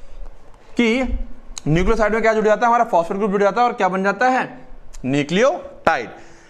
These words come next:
अब ये देखना पड़ेगा न्यूक्लियोटाइड के नाम से, जैसे कि आरएनए का न्यूक्लियोटाइड है या डीएनए का न्यूक्लियोटाइड है,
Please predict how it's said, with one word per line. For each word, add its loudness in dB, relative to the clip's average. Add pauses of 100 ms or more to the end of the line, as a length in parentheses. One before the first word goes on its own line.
(260)
अब 0
ये 2
देखना 2
पड़ेगा 2 (420)
न्यूक्लियोटाइड 2
के 2
नाम 0
से, -6
जैसे 0
कि 0 (140)
आरएनए 2
का 2
न्यूक्लियोटाइड 0
है 0
या 4
डीएनए 0
का 2
न्यूक्लियोटाइड 2
है, -2